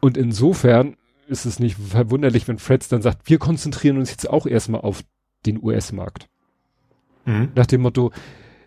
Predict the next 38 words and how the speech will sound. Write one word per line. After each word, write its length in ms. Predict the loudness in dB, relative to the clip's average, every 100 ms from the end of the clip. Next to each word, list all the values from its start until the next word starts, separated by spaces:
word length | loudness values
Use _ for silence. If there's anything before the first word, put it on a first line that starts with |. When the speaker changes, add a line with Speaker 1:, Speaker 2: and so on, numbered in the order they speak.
| -10
Speaker 1:
so 300 | 0 0 0
Mastodon, 800 | 2 0 2 0 2 2 2 -4
äh, 500 | -6 -6 -6 -6 -8
Fediverse 680 | 0 2 2 2 2 2 -2
ist, 180 | -8 0
glaub 220 | 2 2
ich, 100 | 0
eine 140 | -2
Sache, 380 | 0 2 2 2
klar, 440 | 2 4 6 6 4
da 120 | 0
gibt's 340 | -4 -12 -6
auch, 420 | 0 2 2 -2 -10 -4
äh, 400 | -2 -2 -4 -4
sag 180 | -4 -2
ich 60 |
mal, 180 | 0 0
internationale 760 | 0 2 2 2 0 0 2
User, 360 | 2 -2 0 0
aber 100 | 0
ich 140 | 0
hab 120 | -2 -2
ein 100 | -6
Gefühl 420 | -4 0 2 4
dafür, 400 | 4 0 -4 -4
ich 200 | -2 2
hab 120 | 0
so 220 | 0 -4 -6 -10
subjektiv 580 | -4 0 2 2 -2 -2
den 100 | 0
Eindruck, 240 | 0 -2 -8 -20 -10 -2
dass 180 | -2
es 100 | -2
auch 260 | 2 2 2
ein 120 | 0
bisschen 320 | 0 2 2 4
mehr 220 | 4 4
so, 320 | 2 0 -2